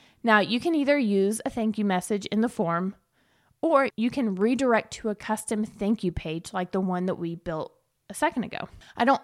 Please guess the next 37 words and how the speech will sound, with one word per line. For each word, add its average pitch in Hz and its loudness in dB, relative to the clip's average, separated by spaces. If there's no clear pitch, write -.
always 208 6
use 202 2
a 208 -2
custom 214 0
thank 170 -6
you 180 -8
page, 180 -4
but 240 2
for 196 0
downloadables, 202 0
I 220 2
like 269 0
to - -6
use 196 -2
them 208 2
just 208 -2
so - -4
they 214 0
have 190 -2
immediate 196 -4
access 170 -6
to - -12
the 180 -8
downloadable 220 0
through 208 -2
that 190 -2
button. - -6
Now, 202 8
additionally, 240 4
you 226 4
want 220 6
to 220 2
create 202 0
a 185 -6
segment 196 0
or 196 -2
two 190 -2